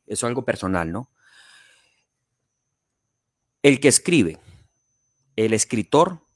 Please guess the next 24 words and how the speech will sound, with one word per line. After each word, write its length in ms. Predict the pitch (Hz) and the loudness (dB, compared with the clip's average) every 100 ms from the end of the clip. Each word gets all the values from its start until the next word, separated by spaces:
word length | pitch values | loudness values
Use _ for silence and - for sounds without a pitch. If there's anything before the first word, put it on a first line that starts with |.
| _ - | _ -12
y 120 | 107 | -4
el 60 | 107 | -4
escritor 600 | 101 107 95 123 151 - _ _ _ _ _ _ _ | -4 -6 -6 -2 -4 -6 _ _ _ _ _ _ _
promotor 420 | 117 107 101 95 | -6 -4 -4 -4
de 100 | 92 | -6
lectura. 360 | 95 - 85 - - - - - - - - - - - - - - | -8 -12 -20 -20 -20 -20 -20 -20 -20 -20 -20 -20 -20 -20 -20 -18 -6
El 160 | 131 - | -4 0
que 100 | 127 | -2
escribe 540 | - 175 170 87 - - - - - - | 0 0 2 0 -4 -16 -20 -20 -14 -6
es 120 | 123 | -2
una 160 | 180 | 0
persona 440 | 165 139 135 143 160 | 2 2 0 0 0
que 120 | 135 | -2
trabaja, 680 | 123 117 120 147 151 151 - | 0 2 6 6 6 2 4
que 160 | 123 | 2
vive, 400 | 107 135 147 143 | 6 4 4 2
que 120 | 135 117 | -2 -6
parrandea, 560 | 107 104 95 123 147 | -4 -4 -2 0 0
que 100 | 135 | -2
le 80 | 110 | -6
puede 140 | 127 | -4
gustar 280 | 139 117 113 | -4 -6 -4
la 140 | 123 135 | -2 0
huasca, 600 | 139 160 - - 147 | 4 4 2 0 0